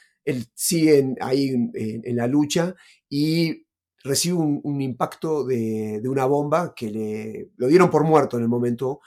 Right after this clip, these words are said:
y, mm, él perdió la mitad de su, de su rostro, digamos, está ahí desfigurado y perdió un ojo. Estos son datos anecdóticos que no tienen que ver, pero a partir de él, de ahí él empezó a trabajar en arquitectura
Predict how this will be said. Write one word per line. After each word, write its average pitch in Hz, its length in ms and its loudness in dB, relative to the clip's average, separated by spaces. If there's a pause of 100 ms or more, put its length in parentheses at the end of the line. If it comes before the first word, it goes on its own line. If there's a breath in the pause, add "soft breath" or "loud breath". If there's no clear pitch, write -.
(240 soft breath)
y, 120 460 -2
mm, 113 120 -2 (140)
él 117 120 -4
perdió 139 340 2
la 131 140 0
mitad 131 300 0
de 131 140 2
su, 110 440 -6
de 113 80 -12
su 123 160 -8
rostro, 147 440 -4
digamos, 123 420 -6
está - 200 -12
ahí 113 140 -2
desfigurado 120 540 -2
y - 40 -2
perdió 117 320 0
un 120 140 0
ojo. - 320 -6 (480 loud breath)
Estos 160 220 -2
son 151 240 0
datos 151 320 2
anecdóticos 127 580 0
que 139 100 -6
no 143 80 0
tienen 160 300 2
que 143 80 -2
ver, 165 180 2
pero 139 140 0
a 131 60 -2
partir 139 320 0
de 175 160 4
él, 185 160 -2 (180 loud breath)
de - 80 -2
ahí 160 220 6
él 165 80 6
empezó 143 240 0
a - 40 0
trabajar 147 560 2 (300 loud breath)
en 143 160 0
arquitectura 175 840 -2